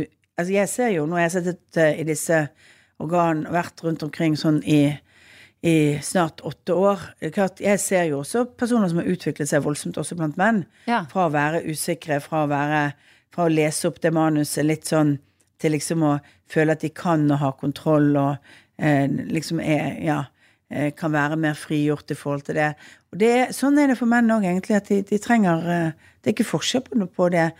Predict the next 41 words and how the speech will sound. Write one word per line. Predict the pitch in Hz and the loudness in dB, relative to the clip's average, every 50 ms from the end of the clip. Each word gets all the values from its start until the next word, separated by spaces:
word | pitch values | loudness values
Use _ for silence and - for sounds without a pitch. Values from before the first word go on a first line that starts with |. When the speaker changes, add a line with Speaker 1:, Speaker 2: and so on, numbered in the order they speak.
| - _ _ _ - | -20 _ _ _ -4
Speaker 1:
men, | - 180 180 185 185 - - | -2 0 0 0 -2 -4 -2
men, | - 208 214 208 208 208 208 | 0 2 4 4 4 4 4
eh, | 196 190 190 180 170 _ _ _ _ - - - - - _ _ | 2 2 0 -2 -4 _ _ _ _ -20 -20 -20 -20 -20 _ _
treffer | - - 262 247 - 277 247 220 | -4 -2 -2 0 0 2 2 2
jeg | 202 196 196 | 2 0 -2
politikere | - - 220 226 220 - 208 208 185 180 | -4 -4 -4 -4 -4 -4 -2 -2 -2 0
som | 175 190 | 0 0
jeg | 185 190 | 0 2
av | 196 185 | 0 0
og | 185 | 0
til | - 190 185 | 0 0 0
lurer | 180 170 170 170 185 | 0 0 2 2 0
på | 180 - - 165 | 0 2 0 0
hvordan | 160 165 175 170 165 156 156 | 0 2 0 0 0 0 0
er | 147 | 0
du | 143 151 | -2 -4
blitt | 151 - | -6 -4
valgt? | - 208 240 - - - | -2 -2 -2 -2 -2 -2
Ja. | 156 196 208 269 - _ _ _ _ - - - | 0 0 0 -2 -4 _ _ _ _ -20 -20 -12
Speaker 2:
Mm. | - 214 214 185 | -8 -6 -4 0
Speaker 1:
Men | 185 190 170 | 0 0 0
det | 170 185 | 2 2
er | 214 285 330 | 4 4 4
jo | 277 190 | 2 2
rett | 190 190 - - | 0 -2 -2 -4
og | 165 | -8
slett | - 185 170 - | -6 -6 -6 -6
fordi | - 175 175 | -6 -2 -2
at | 165 165 | -2 -2
vårt | 185 160 175 196 - - - - | -4 -6 -6 -6 -6 -8 -4 -2
valgsystem | 269 262 220 - - - 151 - - 151 147 - - | 0 0 0 -2 -4 -6 -6 0 0 0 0 0 -2
er | - 160 151 | -2 -2 0
veldig | 151 156 170 - - | 0 0 -2 -4 -2
annerledes. | - 151 143 143 147 165 160 151 143 143 156 175 190 - - - - - - - _ - | 0 2 2 2 2 2 2 2 2 2 2 0 0 -2 -4 -12 -18 -20 -20 -20 _ -6
Altså, | - 165 170 170 156 151 143 _ _ _ - | -4 0 2 2 2 2 0 _ _ _ -4
noen | - 156 175 190 226 262 277 254 214 180 | 0 2 2 4 4 4 4 4 2 0
valgsystem | 160 175 196 190 185 - - - 147 - - 151 147 147 147 - _ _ _ _ _ - | 0 0 0 0 0 -2 -8 -12 -10 -4 -2 0 0 0 -2 -4 _ _ _ _ _ -8
velger, | - 151 160 165 165 175 190 196 196 185 175 147 - - | -2 0 0 2 2 0 0 0 0 2 0 -2 -4 -6
eh, | 151 165 | -6 -4
litt | - 262 294 - _ _ | -4 -4 -4 -6 _ _
pompøse, | - - 208 196 - - - 190 175 160 143 - - - 170 151 | -6 -4 -4 -4 -4 -2 2 2 2 2 2 -2 -8 -4 -2 0